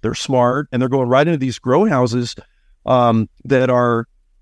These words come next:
for the, for our viewers to understand the connection when it gets to the environment and the resources. And,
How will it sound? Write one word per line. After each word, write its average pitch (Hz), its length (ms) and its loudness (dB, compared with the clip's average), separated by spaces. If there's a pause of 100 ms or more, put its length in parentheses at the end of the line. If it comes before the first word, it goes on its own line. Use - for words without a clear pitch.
(600)
for 156 120 -2
the, 143 120 0
for 147 240 -2
our 175 160 2
viewers 160 340 -2
to 156 80 -2
understand 151 520 0
the 117 80 -2
connection 123 800 -2
when 123 100 -2
it 120 80 -4
gets - 200 -2
to 135 60 -2
the 127 80 0
environment 120 640 0
and 120 120 -4
the 110 60 -4
resources. 117 800 -4
And, 113 440 -6